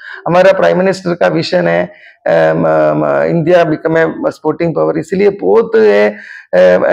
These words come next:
ए, facilities दे रहा है sportsman को, अ, exposure दे रहा है, foreign coaches को, अ, दे रहा है, फिर अच्छा से incentives दे रहा है, and, अम, physio, massagers, some बहुत supporting staff है सात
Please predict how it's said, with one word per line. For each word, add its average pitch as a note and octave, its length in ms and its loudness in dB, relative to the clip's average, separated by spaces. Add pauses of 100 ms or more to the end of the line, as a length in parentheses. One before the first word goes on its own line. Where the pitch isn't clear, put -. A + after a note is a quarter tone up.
(220)
ए, E3 360 -2
facilities F#3 500 -2
दे E3+ 200 2
रहा F3 120 2
है E3+ 220 2
sportsman E3 480 -4
को, D#2+ 340 -6 (380)
अ, D#3+ 60 0
exposure D#3+ 680 2
दे D#3 180 0
रहा D#3 120 4
है, D#3 420 2
foreign D#3+ 280 -2
coaches D3+ 420 -6
को, D#3+ 320 -2
अ, D#3 400 -2
दे D#3 200 -2
रहा D#3 140 0
है, D#3 320 0 (340)
फिर E3+ 360 0
अच्छा F3+ 340 0
से E3+ 180 -4
incentives E3+ 640 -2
दे D#3 180 0
रहा D3+ 120 2
है, D3+ 360 -2 (380)
and, D#3+ 320 -2
अम, D3+ 1400 -2
physio, E3 800 -2
massagers, D#3 1080 0
some G#3+ 160 0 (160)
बहुत G3 360 0
supporting E3+ 460 -2
staff E3 320 0
है D#3+ 180 0
सात D#3 320 0